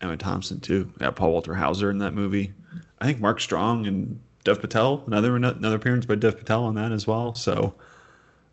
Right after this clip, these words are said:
um, <laughs> yeah, I think this is. Uh, have you seen the picture for this movie, uh, that, that they released where it's, um,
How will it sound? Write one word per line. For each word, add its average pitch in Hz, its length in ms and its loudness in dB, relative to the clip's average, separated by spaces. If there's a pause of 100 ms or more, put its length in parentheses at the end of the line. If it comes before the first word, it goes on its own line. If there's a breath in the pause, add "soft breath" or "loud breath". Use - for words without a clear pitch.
um, - 400 -2
<laughs> - 60 -20
yeah, 104 440 6
I 110 60 4
think - 340 4
this 131 220 2
is. 110 200 2
Uh, 98 220 -2 (320 loud breath)
have - 100 -12
you 127 100 6
seen 180 180 2
the 107 80 2
picture 110 340 0
for 139 180 -4
this 139 200 -2
movie, 139 360 -4 (600 soft breath)
uh, 95 400 2
that, 98 140 0
that 101 120 -6
they 107 220 0
released 110 480 -2
where 101 140 2
it's, - 300 -4
um, 85 460 -4